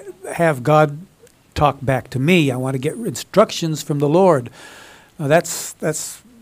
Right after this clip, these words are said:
maybe difficult, but, like, rather than that, you'll say, "Okay, I'm gonna start, start in prayer, ma-, let my prayers be,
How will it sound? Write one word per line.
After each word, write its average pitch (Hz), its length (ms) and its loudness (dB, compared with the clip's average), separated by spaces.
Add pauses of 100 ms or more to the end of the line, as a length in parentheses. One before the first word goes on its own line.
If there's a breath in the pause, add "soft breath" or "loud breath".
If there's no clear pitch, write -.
(420)
maybe 156 260 -2
difficult, 151 720 -6
but, 160 120 -6
like, 151 340 -2
rather 156 360 0
than 147 80 -2
that, 170 200 0
you'll 160 120 -2
say, 156 180 2
"Okay, 139 200 0
I'm 147 80 0
gonna 147 120 -2
start, 170 400 2
start 160 260 0
in 143 80 0
prayer, 165 340 4
ma-, 165 280 0
let 170 280 2
my 143 140 -2
prayers 151 420 2
be, 135 300 -2